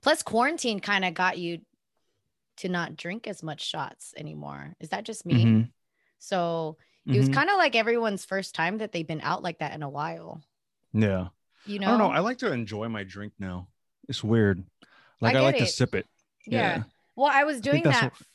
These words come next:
Speaker 1: for a while till
Speaker 2: Mm-hmm.
Speaker 1: this past weekend.
Speaker 2: Yeah.
Speaker 1: 'Cause we were
Speaker 2: <laughs>
Speaker 1: out. <laughs>
Speaker 2: But it's your birthday. You gotta go all out.
Speaker 1: Yeah. I, and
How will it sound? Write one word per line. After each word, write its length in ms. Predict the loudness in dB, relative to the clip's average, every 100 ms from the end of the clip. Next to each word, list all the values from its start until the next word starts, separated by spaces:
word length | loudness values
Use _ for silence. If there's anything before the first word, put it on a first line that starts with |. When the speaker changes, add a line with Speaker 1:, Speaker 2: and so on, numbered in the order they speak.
| _ _
Speaker 1:
for 100 | -2
a 60 | 0
while 680 | 2 0 0 0 -2 -6 -8
till 380 | -6 -6 -8 -4
Speaker 2:
Mm-hmm. 340 | 2 4 6 4 0
Speaker 1:
this 140 | -14
past 320 | -8 -8 -8
weekend. 520 | -16 -16 -16 -14 -14 -16 _ _ _ _
Speaker 2:
Yeah. 400 | 0 0 0 -4 -8 _ _
Speaker 1:
'Cause 160 | -10 -8
we 60 |
were 100 | -10
Speaker 2:
<laughs> 40 | -4
Speaker 1:
out. 260 | 2 2
<laughs> 0 |
Speaker 2:
But 580 | 4 4 4 4 4 4
it's 100 | 4
your 80 | 4
birthday. 540 | 6 4 6 2 2 -2 -10 -18
You 120 | -12 -2
gotta 160 | 0
go 160 | 4 4
all 260 | 6 6
out. 240 | 4 2 0 0
Speaker 1:
Yeah. 680 | 4 6 6 6 6 4 0 -8 0
I, 80 | 2
and 420 | 4 0 -2 -8